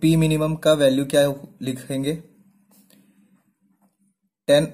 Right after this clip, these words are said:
upon sine सेवेंटी वन पॉइंट फ़ोर टू सेवन degree plus zero point three three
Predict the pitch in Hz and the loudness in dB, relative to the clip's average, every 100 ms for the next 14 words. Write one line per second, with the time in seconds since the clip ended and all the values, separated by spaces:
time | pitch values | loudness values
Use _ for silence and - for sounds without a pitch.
0 | 131 127 131 120 127 160 - _ _ _ | -8 -2 2 2 0 -6 -12 _ _ _
1 | _ _ _ _ _ _ _ _ _ _ | _ _ _ _ _ _ _ _ _ _
2 | _ 202 _ _ _ _ _ _ _ _ | _ _ _ _ _ _ _ _ _ _
3 | _ _ _ _ _ _ - - 127 123 | _ _ _ _ _ _ -10 -4 -2 -2
4 | 147 - _ _ _ _ _ _ _ _ | -6 -10 _ _ _ _ _ _ _ _
5 | _ - - 135 131 131 151 147 151 - | _ -14 -4 0 0 0 -2 -2 -4 -4
6 | 139 143 - - 143 156 170 - _ _ | -4 -4 -8 -4 -2 -2 -4 -12 _ _
7 | _ _ _ _ 139 139 143 - 131 120 | _ _ _ _ -8 -6 -6 -2 0 2
8 | 135 143 135 131 139 - _ _ _ _ | 0 -2 -6 -6 -8 -10 _ _ _ _
9 | _ _ _ _ _ _ _ _ _ _ | _ _ _ _ _ _ _ _ _ _
10 | 139 131 135 - - _ _ _ _ _ | 2 4 2 -4 -12 _ _ _ _ _
11 | _ _ _ 113 127 143 156 151 139 139 | _ _ _ -8 -2 0 0 0 0 0
12 | 147 - _ - 135 143 156 - _ _ | -4 -12 _ -10 -4 -2 -4 -8 _ _
13 | - - 143 | -12 -4 -2